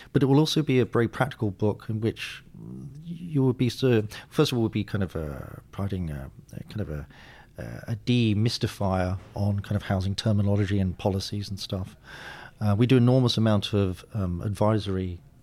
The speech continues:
kind of work with residents groups who ring us up and sort of contact us and say, "Can you help us with this?" And a lot of it is simply decoding this language for them. But the key part of it is a set of questions, in a way, um, which residents can ask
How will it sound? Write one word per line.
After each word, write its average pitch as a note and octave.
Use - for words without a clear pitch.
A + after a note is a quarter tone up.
kind E2+
of F2+
work G2+
with G#2
residents G#2
groups -
who G2+
ring G#2+
us F#2+
up F#2
and F#2+
sort F2+
of -
contact F2+
us C#2+
and G#2
say, G#2+
"Can A2+
you A2
help B2+
us -
with -
this?" -
And A2+
a A#2
lot C3+
of G#2+
it G2
is G2
simply G#2+
decoding G#2+
this F2+
language F#2
for -
them. D#2
But B2
the B2
key G#3
part G#2
of G2
it G2+
is G2+
a A2+
set -
of G#2+
questions, D2+
in -
a D2
way, D2+
um, G2+
which A2
residents B2
can A2+
ask A2+